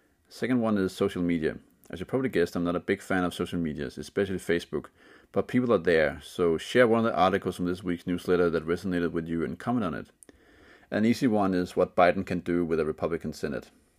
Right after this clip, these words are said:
And the third one is make, make content. All of the best climate communicators out there started the same way.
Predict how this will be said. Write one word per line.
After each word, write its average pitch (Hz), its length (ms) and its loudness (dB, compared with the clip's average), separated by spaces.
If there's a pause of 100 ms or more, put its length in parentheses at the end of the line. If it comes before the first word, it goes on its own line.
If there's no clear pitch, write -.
(760)
And - 100 -12
the 82 60 -12
third 104 180 -2
one 98 140 0
is 87 320 -2 (680)
make, 104 300 0 (180)
make 117 280 -2
content. 85 440 -6 (300)
All 113 120 4
of 143 80 0
the 131 60 -2
best 113 280 0
climate 104 320 -2
communicators 90 560 -2
out 85 160 2
there 85 140 2
started 92 280 2
the 85 100 -4
same 87 280 -2
way. 71 240 -4